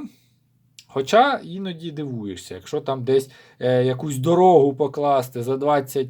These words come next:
кілометрів від фронту гроші є, а більше виділити гроші, щоб більше дронів на Москву полетіло, чомусь то грошей немає.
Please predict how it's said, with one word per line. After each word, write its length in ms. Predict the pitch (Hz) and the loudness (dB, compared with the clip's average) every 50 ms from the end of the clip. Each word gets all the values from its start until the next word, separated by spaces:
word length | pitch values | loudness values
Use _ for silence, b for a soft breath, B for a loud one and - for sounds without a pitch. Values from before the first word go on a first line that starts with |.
| 127 _ _ | -8 _ _
кілометрів 640 | - 160 151 147 143 135 127 127 127 123 120 120 | -6 -2 0 0 0 -2 -2 -6 -8 -6 -8 -6
від 180 | 117 123 127 127 | -6 -6 -8 -8
фронту 500 | - - 135 127 120 110 104 - 113 104 | -6 -4 -2 -2 -2 -2 -4 -8 -8 -6
гроші 420 | 110 117 123 127 120 123 - 147 | -6 -4 -4 -4 -6 -6 -8 -10
є, 320 | 147 180 302 381 415 392 b b b b b b _ | -8 -6 -4 -4 -4 -6 b b b b b b _
а 340 | 269 277 147 151 147 - - 156 | 0 2 4 4 4 2 0 -4
більше 580 | 147 180 220 220 220 - - 196 190 180 160 | -4 -2 -2 -2 -2 -2 -2 -2 0 -2 -4
виділити 560 | 143 156 147 160 160 160 170 165 160 - 165 | -6 -6 -8 -8 -6 -6 -8 -8 -6 -4 -2
гроші, 380 | 143 151 156 160 151 127 - 143 | -2 0 0 -2 -4 -6 -8 -10
щоб 160 | - - 147 | -10 -10 -10
більше 280 | 143 156 160 - - 190 | -10 -10 -10 -10 -10 -10
дронів 380 | 196 294 370 415 415 370 285 | -6 -2 0 0 0 -2 -4
на 120 | 170 139 131 | -6 -6 -6
Москву 420 | 123 120 117 120 - - 110 107 | -6 -6 -8 -10 -12 -14 -18 -18
полетіло, 600 | 101 - 113 104 101 98 95 - 98 90 90 92 | -12 -10 -8 -8 -8 -8 -10 -12 -12 -12 -12 -12
чомусь 360 | 87 - 131 139 208 320 - | -10 -10 -10 -10 -10 -12 -10
то 140 | - 381 349 302 | -8 -6 -6 -4
грошей 380 | 254 240 240 233 - 196 175 | -4 -6 -8 -8 -10 -12 -12
немає. 600 | 160 156 135 107 92 82 80 80 85 - - - | -12 -12 -12 -14 -14 -16 -18 -18 -20 -20 -20 -20